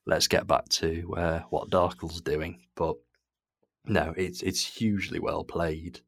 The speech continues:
and, uh, definitely the kind of thing that I'd want to see for, um, well, for the characters really, for, you know,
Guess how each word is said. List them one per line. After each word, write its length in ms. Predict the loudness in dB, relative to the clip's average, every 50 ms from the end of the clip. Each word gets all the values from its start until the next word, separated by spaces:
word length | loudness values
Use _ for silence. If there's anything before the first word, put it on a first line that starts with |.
| _ -10
and, 360 | -8 -8 -8 -8 -10 -8 -6
uh, 280 | -4 -4 -4 -4 -6 -8 -12 _ _ _ _ _ _ _ _ _ _ _ _ _ _ _ _ _ _ _ _ _ _ _ _ _ -20 -20 -20 _ _ _ _ _ _ _ _
definitely 640 | 4 4 4 0 -2 -2 -4 -2 -4 -6 -10 -10 -8 -8
the 120 | -6 -4
kind 340 | 0 2 2 4 4 2 0
of 100 | -4 -2
thing 280 | -2 -2 -2 -2 -4
that 180 | -6 -6 -4 -4
I'd 120 | -4 -2
want 280 | -4 -6 -8 -8 -8 -6
to 80 | -2 0
see 340 | 2 2 2 0 -2 -4 -6
for, 540 | -8 -2 0 2 4 4 2 2 0 -4 -8 _ _ _ _ _ _ _ _ _ _ _ _ _ _ _ _ _ _ _ _ _ _ _ _ _ 0
um, 500 | 2 2 4 4 4 2 2 0 -4 -6 -10 _ _ _ _ _ _ _ _ _ _ _ _ _ _ _ _ _ _
well, 160 | 6 6 6
for 200 | 6 4 2 2
the 100 | 2 0
characters 540 | 2 4 6 6 4 2 0 -2 -4 -2 0
really, 320 | 0 0 0 0 0 -2 -4
for, 400 | -2 0 2 2 2 0 -2 -6 _ _
you 80 | -10 -8
know, 180 | -8 -8 -8